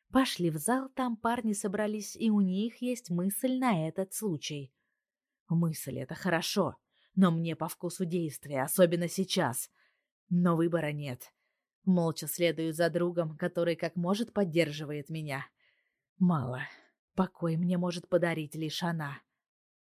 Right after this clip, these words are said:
В зале собралось немало народу, впрочем, как и в последние дни.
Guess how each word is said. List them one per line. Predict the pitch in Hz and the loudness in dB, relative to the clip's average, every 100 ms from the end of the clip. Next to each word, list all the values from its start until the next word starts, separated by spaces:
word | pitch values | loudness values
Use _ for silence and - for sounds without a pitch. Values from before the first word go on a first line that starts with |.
| _ - | _ 0
В | 196 | 4
зале | 180 180 156 | 8 6 6
собралось | 151 165 165 165 165 - | 0 -4 -2 -2 -2 0
немало | 180 175 160 160 | 2 2 0 0
народу, | 160 165 185 214 208 _ - _ | 0 4 4 4 2 _ -20 _
впрочем, | - - 214 202 196 | -10 4 6 6 2
как | 180 190 | 0 -2
и | 175 | -4
в | |
последние | - 180 - 180 170 185 190 | -4 -4 0 0 2 2 2
дни. | 160 143 143 | 0 -6 -10